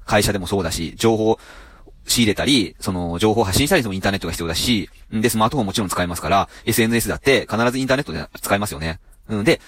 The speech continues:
その全てのインターネットのプラットフォームっていうのが先ほど言ったガーファなんですよ。ね。あなたがもし調べるときもGoogle使いますよね。で、パソコン使うときもApple使うし、AppleのそのiCloudで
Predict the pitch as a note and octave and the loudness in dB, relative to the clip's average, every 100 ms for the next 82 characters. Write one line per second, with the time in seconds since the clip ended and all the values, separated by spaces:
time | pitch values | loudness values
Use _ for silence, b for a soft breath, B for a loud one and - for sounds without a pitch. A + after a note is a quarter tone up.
0 | B - G3+ - - G#3 C#3 A#2+ F3 G3 | B 0 2 0 0 2 2 -2 -2 2
1 | G3+ G3+ G#3 A#3+ C#3+ - - F#3 - F#3+ | 2 2 -2 -2 -2 0 2 2 2 0
2 | F#3+ C#3 - F#3 D#3 B2 B2+ B2 - D#3+ | 0 0 -2 0 0 0 0 -2 2 0
3 | - _ D3+ D3+ G2+ E2+ F2 E2 - _ | 0 _ 0 0 -2 -8 -8 -10 -12 _
4 | - A#2+ - B B B C#3 - A2+ B2 | -2 -2 -2 B B B 0 2 2 0
5 | - A2 C3+ F#2+ F2+ G2 G#2+ G#2+ - A2 | 2 2 2 -2 -4 -2 0 0 0 -2
6 | A#2 E2 F#2+ G#2+ b - A2 A2 A#2+ A#2+ | -2 -2 -2 -4 b -8 -4 -2 -2 0
7 | C#3+ D#3 A2+ A2 F#2+ F2 G2+ G2+ D3+ G#2 | 0 0 -2 -2 -4 -2 -2 0 0 0
8 | B B - - G#2 G#2 F#3 G2+ G2+ G2+ | B B -2 -2 -2 2 2 0 -2 0
9 | G#2 A#2 F#2 G#2+ C3+ | 2 2 2 0 0